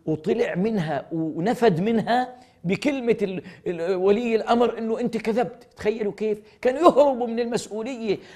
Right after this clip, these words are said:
مش يطلبوها ويوسطوا إلها، مش يطلبوها ويوسطوا إلها. إذن هذه الثقافة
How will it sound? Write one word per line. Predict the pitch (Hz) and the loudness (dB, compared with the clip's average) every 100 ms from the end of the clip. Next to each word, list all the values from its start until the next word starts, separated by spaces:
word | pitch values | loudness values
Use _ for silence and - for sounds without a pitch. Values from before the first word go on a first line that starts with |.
| - | -2
مش | 285 208 | 0 2
يطلبوها | 285 262 262 294 226 | 0 0 4 6 6
ويوسطوا | 233 226 254 - - 226 | 4 2 2 0 -4 -2
إلها، | 233 175 180 170 - - _ _ _ _ _ 262 | 0 2 2 0 -8 -20 _ _ _ _ _ 0
مش | 285 | 2
يطلبوها | 302 269 269 311 240 | 2 2 2 6 6
ويوسطوا | 254 233 254 - 233 220 | 6 4 0 0 -4 0
إلها. | 240 190 175 - _ _ _ _ _ | 0 0 -2 -8 _ _ _ _ _
إذن | 220 196 185 135 - _ - | -2 -2 -2 -6 -12 _ -4
هذه | 240 190 | -2 -2
الثقافة | - 139 - 151 127 120 | -4 -12 -10 -12 -12 -14